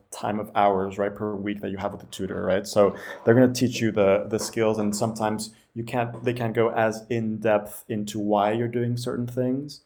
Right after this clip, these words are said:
which is quite an important element, right? So why you're doing one way towards the other,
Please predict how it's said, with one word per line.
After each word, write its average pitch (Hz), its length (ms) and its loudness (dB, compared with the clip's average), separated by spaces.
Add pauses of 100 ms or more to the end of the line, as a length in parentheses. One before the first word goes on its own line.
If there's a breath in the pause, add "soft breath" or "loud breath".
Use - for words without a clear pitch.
which 110 260 -6
is - 540 -8
quite 113 160 -2
an 107 80 0
important 98 560 -4 (340)
element, 95 400 -2
right? 101 260 0
So 95 540 0 (260 loud breath)
why 110 220 6
you're 107 120 4
doing 101 560 -2
one 107 280 2
way 101 440 2 (100)
towards 98 300 -4
the 101 140 -6
other, 95 460 -2